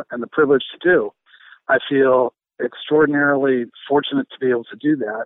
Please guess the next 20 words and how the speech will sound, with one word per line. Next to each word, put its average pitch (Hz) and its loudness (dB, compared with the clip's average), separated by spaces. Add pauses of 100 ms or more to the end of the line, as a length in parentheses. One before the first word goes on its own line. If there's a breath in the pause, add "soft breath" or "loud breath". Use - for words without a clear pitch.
(120)
and, 131 0
and 135 -2
to 127 0
know 147 4 (100)
what 139 2
I'm 131 0
looking 156 0
at, - -10 (500 soft breath)
that 139 2
these 135 4
are 117 0 (220)
very, 151 4
very 135 0 (120)
old 139 4 (140)
animals, 120 -8 (580)
um, 113 -8 (420)
that, 123 2 (240)
that 127 -2
are 120 -2
struggling, 151 -2